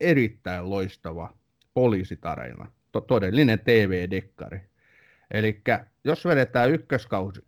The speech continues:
yhteen, huikea käsikirjoitus, mystinen murha, loistavat poliisihahmot, dialogit, jota siis nämä loistavat näyttelijät suorittaa.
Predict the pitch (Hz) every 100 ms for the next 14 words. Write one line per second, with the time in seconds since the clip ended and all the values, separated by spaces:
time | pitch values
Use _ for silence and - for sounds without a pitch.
0 | - 160 - _ 120 117 113 - _ _
1 | _ _ - 185 135 - 92 80 - 143
2 | 135 - 123 110 104 110 - - _ _
3 | 135 139 - 95 85 110 123 110 110 104
4 | - _ _ _ _ _ _ _ _ _
5 | 123 135 117 - 87 87 - 135 127 107
6 | 110 101 101 101 98 98 - _ _ _
7 | 110 123 104 98 95 110 92 _ _ _
8 | _ _ _ _ _ _ _ - 104 98
9 | 98 - - 98 - 107 101 110 104 -
10 | 101 98 117 120 95 - 98 90 87 -
11 | 104 98 90 - - 90 87 -